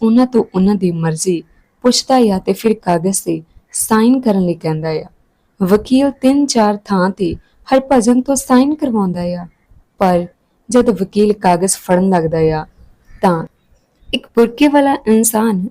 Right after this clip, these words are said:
ਅੰਦਰ ਆ ਜਾਂਦਾ ਆ ਤੇ ਆ ਕੇ ਵਕੀਲ ਦੇ ਵਿੱਚ ਵੱਸਦਾ ਆ ਤੇ ਉਹ ਸਾਈਨ ਕੀਤੀ ਫਾਈਲ 'ਚੋਂ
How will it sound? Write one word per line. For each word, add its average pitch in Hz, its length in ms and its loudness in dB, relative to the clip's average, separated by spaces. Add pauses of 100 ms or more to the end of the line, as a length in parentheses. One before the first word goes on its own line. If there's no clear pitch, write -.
(280)
ਅੰਦਰ 262 280 6
ਆ 247 120 4
ਜਾਂਦਾ 170 320 0 (140)
ਆ 165 80 -4 (300)
ਤੇ 294 140 4
ਆ 285 140 4
ਕੇ 302 200 0
ਵਕੀਲ 226 420 0
ਦੇ 269 180 0
ਵਿੱਚ 208 320 0
ਵੱਸਦਾ 175 300 -2 (160)
ਆ 147 80 -8 (840)
ਤੇ 294 120 4
ਉਹ 320 220 0
ਸਾਈਨ 233 400 0
ਕੀਤੀ 262 360 -6
ਫਾਈਲ 254 360 -2
'ਚੋਂ 226 300 -4